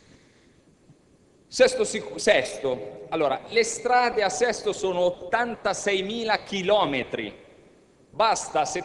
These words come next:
in una settimana girare con la macchina per Sesto, vedere i social, se volete vedere i social li vedete anche voi, e le stesse persone che mi vengono a dire "più buche, meno tagli",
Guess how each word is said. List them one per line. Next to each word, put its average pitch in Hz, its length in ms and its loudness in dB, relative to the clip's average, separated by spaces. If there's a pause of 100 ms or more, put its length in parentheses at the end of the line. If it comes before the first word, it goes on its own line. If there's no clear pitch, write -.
in 170 180 -6
una 226 220 -2
settimana 156 680 -4
girare 160 420 0
con 147 120 -2
la 147 60 0
macchina 147 400 -6
per 214 200 -4
Sesto, - 540 -2 (360)
vedere 147 380 0
i 143 80 -4
social, - 600 -4
se - 180 -8
volete 143 300 -6
vedere 160 240 -6
i - 20 -12
social 123 340 -6
li 117 100 -10
vedete 160 360 -6
anche 214 200 0
voi, 120 280 -4
e - 580 -20
le 226 120 2
stesse 240 380 0
persone 208 460 -2
che 170 120 -2
mi 165 120 -4
vengono 196 360 -2
a 156 80 0
dire 139 420 -2 (560)
"più 262 180 0
buche, 185 640 -4 (160)
meno 156 280 -2
tagli", 113 420 -4